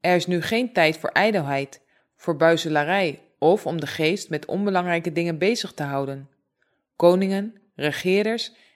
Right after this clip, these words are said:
en grote mannen zullen door de berichten van degenen die tegen u zijn, over u horen en uw geloof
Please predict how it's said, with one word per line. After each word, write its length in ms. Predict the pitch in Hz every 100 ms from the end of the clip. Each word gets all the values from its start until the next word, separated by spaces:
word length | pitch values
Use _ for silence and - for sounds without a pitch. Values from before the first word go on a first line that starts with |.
| _
en 220 | 185 240
grote 360 | 226 190 175 151
mannen 460 | 143 160 196 247 - _ _ _
zullen 500 | _ - 214 208 156
door 140 | 147 143
de 100 | 143
berichten 600 | 139 165 220 - 151 135
van 160 | 156
degenen 480 | 135 - 214 214 151
die 180 | 131 131
tegen 360 | 151 170 196 196
u 100 | 202
zijn, 400 | 190 190 254 - _ _ -
over 360 | 170 165 160
u 40 | 151
horen 540 | 143 202 208 147 127 _ _ -
en 200 | 156 147
uw 200 | - 240
geloof 480 | 233 220 190 196 -